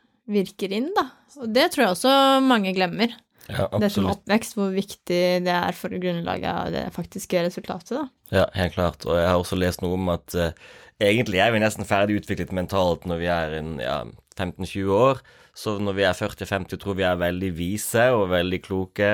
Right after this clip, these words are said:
Speaker 2: og, og veldig voksne, så er vi egentlig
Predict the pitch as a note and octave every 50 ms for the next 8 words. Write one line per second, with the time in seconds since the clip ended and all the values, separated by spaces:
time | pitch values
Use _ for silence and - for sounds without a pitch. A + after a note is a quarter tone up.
0 | G#2+ G2+ F2+ G2 F#2 F2+ F2+ D2 D2 F#2 F#2 F2+ F2+ F2+ F2+ F#2+ G2 F#2+ F#2+ F#2
1 | - - - - A#2+ C3 C3+ B2+ - - - - - - - G2 G2 F2+ E2+ E2+
2 | F2+ G2 A#2+ A#2 A2